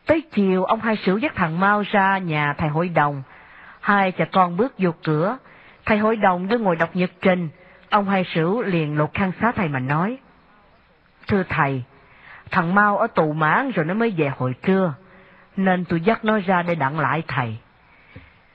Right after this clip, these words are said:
Tôi nghe thầy về hổm rày mà tôi mắc co bệnh nên không có ra được mà nói chuyện cho thầy nghe." Thầy hội đồng bỏ tờ nhật trình, ngó thằng Mau mà hỏi: "Mày ở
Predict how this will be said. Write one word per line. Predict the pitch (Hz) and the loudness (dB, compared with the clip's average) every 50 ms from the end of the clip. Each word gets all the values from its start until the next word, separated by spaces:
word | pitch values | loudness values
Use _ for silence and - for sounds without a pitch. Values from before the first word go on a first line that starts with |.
| _ - - - | _ -14 -4 0
Tôi | 240 220 | 0 0
nghe | 214 208 208 208 196 185 - | 2 2 2 2 2 0 0
thầy | - 170 143 139 | -2 -4 -4 -2
về | 143 151 147 139 139 | 0 0 0 0 -2
hổm | 143 139 151 202 262 294 240 165 | -2 0 0 0 0 0 -2 0
rày | 170 147 139 135 135 131 | 0 2 2 0 -2 -4
mà | 135 139 139 135 135 131 131 131 139 - | -4 -2 -2 0 0 0 -2 -2 -4 -2
tôi | - 180 180 175 185 | -2 0 0 0 0
mắc | 202 214 - - | 0 -2 0 2
co | 220 208 | 2 2
bệnh | 190 156 143 139 147 160 180 | 2 2 0 -2 0 0 0
nên | 190 180 160 | 0 0 -2
không | 151 160 | -2 2
có | 185 240 226 185 | 2 2 2 2
ra | 180 190 180 180 | 2 2 2 2
được | 165 160 143 - | 0 -2 -4 -4
mà | 139 131 | -4 -2
nói | 147 190 | -2 -2
chuyện | 208 - 170 143 156 | -2 -2 -2 -2 0
cho | - 185 170 | -2 -4 -4
thầy | - 139 117 107 113 120 127 | -4 -6 -8 -6 -6 -4 -2
nghe." | 160 180 196 196 165 127 - - _ _ _ _ _ _ _ _ _ _ _ - - - - - - - - | 0 0 0 0 -2 -4 -8 -14 _ _ _ _ _ _ _ _ _ _ _ -20 -18 -16 -14 -14 -14 -12 -4
Thầy | - 247 247 | 0 2 2
hội | 240 254 254 | 4 4 2
đồng | 254 226 233 220 220 226 | 4 4 2 4 4 4
bỏ | 214 220 254 | 4 4 4
tờ | - - 233 | 4 2 0
nhật | 208 202 202 190 - - | 0 0 -2 -2 -4 -2
trình, | - 208 190 180 180 170 - - - - | 2 2 2 2 0 -4 -6 -10 -12 -2
ngó | - 240 277 | 2 2 2
thằng | - - 233 170 170 | 2 2 -2 0 2
Mau | 190 202 208 | 2 2 2
mà | 185 165 135 | 2 -2 -2
hỏi: | - 147 147 156 190 254 262 _ _ _ _ _ _ _ _ _ _ _ _ _ _ _ _ _ _ _ _ _ _ _ - | 0 0 0 0 -2 -4 -8 _ _ _ _ _ _ _ _ _ _ _ _ _ _ _ _ _ _ _ _ _ _ _ -4
"Mày | 156 147 143 143 143 143 135 | 0 0 0 0 0 -2 -2
ở | - 165 | -2 -2